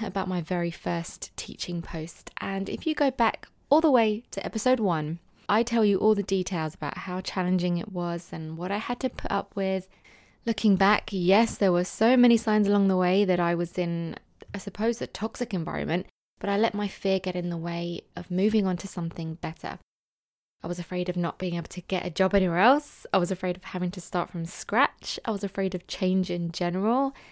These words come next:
And I was also afraid of leaving my students, um,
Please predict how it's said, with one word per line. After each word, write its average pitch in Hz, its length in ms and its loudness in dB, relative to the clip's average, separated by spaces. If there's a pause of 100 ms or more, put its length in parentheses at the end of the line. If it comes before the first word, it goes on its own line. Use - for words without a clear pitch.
(120)
And 254 80 -6
I 269 40 0
was 277 100 -2
also 294 220 -4
afraid 202 300 -4
of 190 200 -4
leaving 180 240 -4
my 170 140 -4
students, 190 800 -4 (340)
um, 180 180 -12